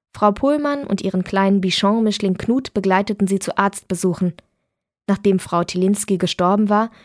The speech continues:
fühlte ihr Mann sich so einsam, dass er manchmal mit einer Flasche Wein vor unserer Tür stand, um zu reden. Meine Eltern sagten niemals nein, obwohl ihr Feierabend mit drei Kindern kurz war.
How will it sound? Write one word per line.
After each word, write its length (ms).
fühlte 360
ihr 120
Mann 300
sich 220
so 180
einsam, 400
dass 180
er 60
manchmal 380
mit 180
einer 180
Flasche 380
Wein 260
vor 160
unserer 280
Tür 180
stand, 440
um 100
zu 140
reden. 420
Meine 240
Eltern 300
sagten 340
niemals 400
nein, 380
obwohl 300
ihr 100
Feierabend 680
mit 160
drei 200
Kindern 460
kurz 380
war. 240